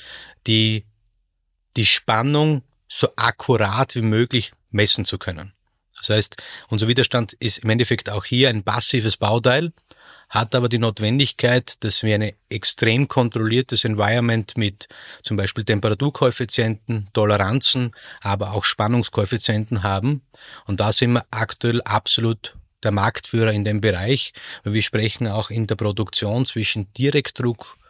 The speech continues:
und, und, ähm, Adjustment. Das heißt, wenn Direktdruck heißt bei uns, dass ein Widerstand gedruckt wird und der darf nicht mehr angepasst werden.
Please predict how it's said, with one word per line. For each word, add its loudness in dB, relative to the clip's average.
und, -2
und, -2
ähm, 0
Adjustment. 0
Das -4
heißt, -2
wenn -2
Direktdruck 0
heißt 0
bei 4
uns, 2
dass -2
ein 0
Widerstand 0
gedruckt -4
wird -2
und -4
der -4
darf -4
nicht -4
mehr -2
angepasst -2
werden. -10